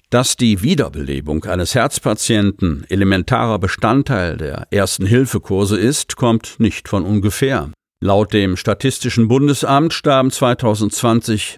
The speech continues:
mehr als dreihundertachtunddreißigtausend Menschen an Herz-Kreislauf-Erkrankungen. Es ist mit Abstand die häufigste Todesursache in Deutschland.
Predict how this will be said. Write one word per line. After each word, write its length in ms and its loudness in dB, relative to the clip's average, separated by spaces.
mehr 300 2
als 220 -6
dreihundertachtunddreißigtausend 1700 0
Menschen 480 2
an 120 0
Herz-Kreislauf-Erkrankungen. 1700 -2
Es 160 -4
ist 180 0
mit 180 0
Abstand 640 0
die 80 -2
häufigste 640 0
Todesursache 920 -2
in 120 -2
Deutschland. 680 -4